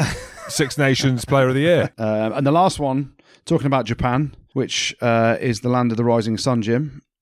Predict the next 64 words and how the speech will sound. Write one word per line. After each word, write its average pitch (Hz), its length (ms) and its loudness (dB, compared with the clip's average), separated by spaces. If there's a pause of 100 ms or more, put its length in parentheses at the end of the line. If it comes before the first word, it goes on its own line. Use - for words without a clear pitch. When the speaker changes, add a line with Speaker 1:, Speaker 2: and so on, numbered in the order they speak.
(120)
Speaker 2:
Uh, 147 520 4
what 185 140 0
about 196 220 0
Johan 185 260 2
Ackermann 190 420 0
then? 113 200 -2
What's 170 200 0
Speaker 1:
Don't 135 120 4
Speaker 2:
the - 20 0
story? 170 440 2
Speaker 1:
say - 60 -18
it. - 140 -20
Do 170 220 4
not, 160 280 -2
do 196 280 2
not 180 240 2
say 131 320 2
it. 82 140 -8 (320)
Speaker 2:
<laughs> - 200 -18
What 202 320 2
Speaker 1:
If - 0 -
Speaker 2:
is 208 60 4
Speaker 1:
he 220 60 4
Speaker 2:
the 214 40 0 (200)
story 165 180 4
Speaker 1:
go-, 180 40 0
Speaker 2:
developing? 151 560 0
Speaker 1:
uh, 160 100 -2
mate, - 80 -10
I 151 160 -6
don't 147 160 2
know. 143 180 2 (300)
I 139 120 -2
don't 131 200 2
know. 127 240 2 (160)
We 156 140 4
were 160 100 4
talking 151 280 -2
about 127 160 2
it 110 40 -8
last 120 220 -4
week 131 220 0
with 107 220 -2
what 117 220 -2
Gloucester 123 360 0
have 101 120 2
done 101 120 -2
in 98 80 -2
terms 104 320 -2
of 95 80 -2
the - 60 -6
coaches, 104 720 -4 (240)
not 156 120 -2
the - 60 -6
coaches, 98 540 -2
because 95 260 -4
some 104 160 0
of 101 40 0
them 98 80 2
are 92 40 0
from 98 160 -4
the 98 60 2
U 98 120 2
K. 98 240 -4